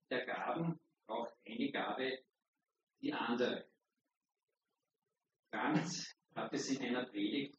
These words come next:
zum Thema Demut gesagt. Wahren Glauben gibt es nur bei echter Demut. Ein weiterer Punkt, um wahren Glauben zu erfahren, ist, sich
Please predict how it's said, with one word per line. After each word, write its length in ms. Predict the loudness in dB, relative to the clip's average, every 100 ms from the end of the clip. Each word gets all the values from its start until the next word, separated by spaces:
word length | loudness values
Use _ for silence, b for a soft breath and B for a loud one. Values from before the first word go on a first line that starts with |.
| _
zum 200 | -4 -4
Thema 480 | -2 -2 0 -2 -4 _
Demut 420 | 2 4 2 -2
gesagt. 420 | -12 -16 -12 -14 -14 _ _ _ _ _ _ _ _ _ _ _
Wahren 480 | -2 2 4 4 2
Glauben 680 | 2 2 4 4 2 -2 -4 _ _ _ _
gibt 280 | -20 _ -6
es 280 | -6 -6 -10
nur 380 | -2 0 0 -4 _
bei 140 | -6 -6
echter 440 | -6 -12 _ -6
Demut. 420 | -6 -4 -2 -2 -6 -20 _ _ _ _ _ _ _ _ _ _ _ _ _ _ _ _ _
Ein 140 | -8 -4
weiterer 580 | 0 -2 -2 0 0
Punkt, 320 | 0 -4 -6 -12
um 160 | -8 -6
wahren 360 | -2 0 0
Glauben 540 | 0 -2 0 -2 -4 -6 -12 _ _ _ _ _
zu 80 | -2
erfahren, 720 | 0 0 -4 -4 -2 -2 -2 -10 _ _ _ _ _ _ _ _ _
ist, 220 | -8 -6
sich 320 | -2 -2 -4